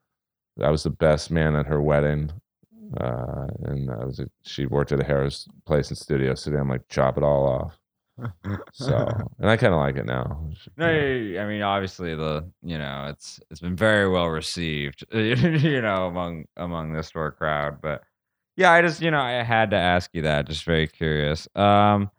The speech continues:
Speaker 2: is that, are we about
Speaker 1: I mean, if you got, uh, how many more questions
Speaker 2: Oh,
Speaker 1: you
Speaker 2: I got, I can go and go.
Speaker 1: I mean,
Speaker 2: Um,
Speaker 1: we can keep going. I mean, th-, th-, we're still recording.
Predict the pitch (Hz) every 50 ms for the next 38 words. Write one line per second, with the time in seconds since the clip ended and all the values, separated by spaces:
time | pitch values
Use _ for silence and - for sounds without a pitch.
0 | _ _ _ _ _ _ _ _ _ _ - 113 113 127 143 147 139 - - 127
1 | 135 156 160 160 160 147 160 160 160 160 160 156 - - - 127 147 160 165 160
2 | 151 - 160 139 147 156 160 170 170 170 135 127 139 139 135 135 135 131 131 131
3 | 131 143 143 143 143 139 139 135 - - 143 135 135 127 - 135 127 143 175 185
4 | 190 202 226 226 220 214 202 - 98 156 175 214 214 208 190 151 120 95 135 147
5 | 151 151 151 147 143 135 120 110 110 120 135 123 98 85 80 82 82 - - 135
6 | 156 170 175 175 175 175 190 208 - 254 240 226 - 240 233 202 156 143 147 139
7 | 156 190 214 165 139 139 139 135 131 131 135 135 135 131 127 127 127 104 101 104
8 | 92 101 110 131 151 - - - 190 220 233 214 160 - - 123 135 165 196 175
9 | 113 107 110 113 117 113